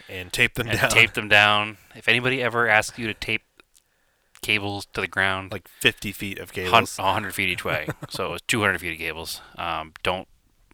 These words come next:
Speaker 2: agree to it. It is awful. My knees still hurt 'cause I was not expecting to do that.
Speaker 1: But yeah, we, uh, if you were there, if you've seen pictures, you know, it lo-,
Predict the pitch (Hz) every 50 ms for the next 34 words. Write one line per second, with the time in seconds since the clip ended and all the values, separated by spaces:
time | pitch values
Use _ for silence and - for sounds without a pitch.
0 | _ _ _ _ _ - - - - 87 160 - 78 76 73 - _ _ - -
1 | - - - 175 82 82 82 78 78 73 104 - - 64 82 - - _ - -
2 | - - - - - - - - - _ _ - 85 85 85 85 80 - - -
3 | 98 95 80 80 78 80 - _ - - - - - _ _ _ _ _ _ -
4 | - - 80 73 78 82 82 69 - - - 85 80 - - 85 82 76 71 67
5 | 69 73 73 73 - - - - - _ _ _ _ _ _ _ _ _ _ _
6 | _ _ _ _ _ _ _ _ _ _ - 117 123 135 151 185 170 113 92 -
7 | - 110 117 120 120 123 127 123 120 117 117 117 113 113 113 117 - _ _ _
8 | _ _ _ _ _ _ _ _ _ _ _ _ _ _ _ _ - 127 127 -
9 | - 131 117 117 110 107 98 110 117 120 123 123 123 120 - - 101 95 - -
10 | 101 95 92 - 104 98 - 104 98 92 85 95 90 90 92 - - 98 92 101
11 | 110